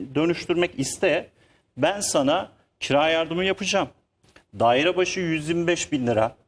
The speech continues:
o geçen senenin rakamı, faizini de düşürüyorum. Çok uygun koşu. On yıl vadeyle ben sana kredi de vereceğim. Yeter ki bu binalarını dönüştür. Ama insanlar borçlanmak istemiyor. Aslında benim burada gördüğüm, yani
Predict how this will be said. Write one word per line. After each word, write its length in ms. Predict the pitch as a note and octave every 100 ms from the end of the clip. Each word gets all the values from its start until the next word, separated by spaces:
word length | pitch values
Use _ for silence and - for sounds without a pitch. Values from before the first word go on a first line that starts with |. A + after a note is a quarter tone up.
| -
o 160 | A2 A#2
geçen 280 | A#2 C#3 C3
senenin 380 | C3 A#2+ A2+
rakamı, 380 | A2 G#2+ A2+ C3 - - _ _ - -
faizini 480 | - B2 C3+ C#3 E3+
de 120 | E3
düşürüyorum. 500 | C#3+ - B2 A#2 B2+ - -
Çok 160 | A#2+
uygun 240 | A#2+ A#2 B2
koşu. 240 | A#2 -
On 200 | C3 D3
yıl 240 | E3 E3
vadeyle 600 | D#3 C#3+ C3 B2 A2+ D3+ - _ _ _ _ A2
ben 220 | C#3+ D#3+
sana 260 | E3 D#3+
kredi 360 | - D3+ E3+ F3+
de 140 | F3
vereceğim. 340 | B2+ A#2+ G#3 F#3+
Yeter 320 | C4+ G3 F#3
ki 100 | F3+
bu 140 | F3
binalarını 600 | F3 E3+ E3 E3 F3+ G3+
dönüştür. 640 | E3 E3+ F3 - G3 - - _ _ _ _
Ama 200 | A#2 D#3
insanlar 540 | C#3 C#3 D3 D#3+ G3 D3
borçlanmak 580 | C#3+ - D#3 E3 E3
istemiyor. 540 | D3+ - G3+ G3 G#2 E2+ _ _ _ - - - -
Aslında 420 | C3+ - G#3 E3+
benim 260 | F#3 F#3+
burada 220 | F3+ F3+ G3
gördüğüm, 560 | E3 F#3 F3+ A#3+ - C3 B2
yani 280 | C#3 D#3